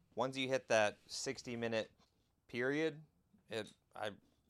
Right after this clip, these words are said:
I don't know exactly how it kicks you off, but maybe it logs you out and then you can't log back in. But essentially, like, they're limiting teenagers to only have TikTok open on their phone for one hour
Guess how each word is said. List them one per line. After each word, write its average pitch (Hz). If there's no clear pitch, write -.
I 139
don't 180
know 170
exactly 147
how 151
it 127
kicks -
you 110
off, 139
but 110
maybe 123
it 107
logs 113
you 110
out 107
and 104
then 98
you 101
can't 104
log 101
back 92
in. 107
But 101
essentially, 180
like, 139
they're 123
limiting 160
teenagers 147
to 120
only 131
have 120
TikTok 120
open 120
on 113
their 113
phone 113
for 110
one 113
hour 113